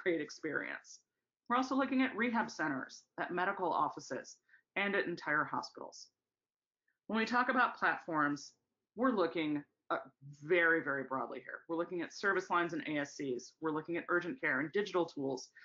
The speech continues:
those dreaded patient portals that can be so confusing to patients and can be such a time drain on staff when patients have questions. We're also looking at those sometimes impenetrable posters on the wall in exam rooms,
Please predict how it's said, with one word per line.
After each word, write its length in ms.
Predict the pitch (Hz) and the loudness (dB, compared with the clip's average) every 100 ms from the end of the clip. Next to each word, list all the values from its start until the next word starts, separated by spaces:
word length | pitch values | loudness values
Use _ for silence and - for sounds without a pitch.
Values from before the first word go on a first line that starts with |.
| - - - | -20 -20 0
those 260 | 180 175 - | 4 4 0
dreaded 560 | 151 165 180 208 208 | -2 2 2 2 0
patient 400 | 196 185 196 202 - | 2 2 2 -2 0
portals 340 | 175 156 110 - | 2 2 0 -4
that 120 | 127 | -6
can 100 | 165 | -2
be 140 | 160 | -2
so 240 | 160 165 175 | 0 2 2
confusing 560 | 190 175 175 180 170 | 0 -2 -2 0 -2
to 60 | 151 | -2
patients 580 | - 190 208 233 226 - - - _ _ | 2 2 4 0 0 -4 -18 -20 _ _
and 280 | 196 208 220 | -2 0 0
can 120 | 220 | 2
be 140 | 190 175 | 2 4
such 260 | 170 147 | 2 -4
a 80 | 147 - - | -6 -8 -2
time 240 | 180 202 | 0 2
drain 240 | 175 156 | 2 4
on 160 | 147 147 | 4 2
staff 440 | - 226 226 160 156 | -2 0 2 2 0
when 160 | 156 | -6
patients 420 | - 143 - 139 - | -4 -4 -4 -6 -6
have 100 | 147 - | -6 -4
questions. 600 | 196 196 - 170 - - _ _ _ _ _ | -4 -4 -6 -10 -10 -20 _ _ _ _ _
We're 180 | 165 190 | 2 4
also 200 | 262 311 | 4 4
looking 300 | 254 220 202 | 2 2 2
at 160 | 185 - | 2 4
those 380 | 170 160 - - _ - | 4 4 0 -14 _ -12
sometimes 520 | - 214 233 226 202 | -2 0 2 2 2
impenetrable 720 | 180 175 185 196 190 170 160 | 0 0 -2 0 0 0 0
posters 640 | - 190 196 165 131 107 165 | 4 4 4 2 2 2 2
on 140 | 151 | 2
the 80 | 156 | 2
wall 400 | 156 175 156 139 | 2 4 4 4
in 80 | 139 | 0
exam 480 | 151 139 151 165 | 0 -2 0 0
rooms, 420 | 143 90 82 - | 0 -2 -4 -10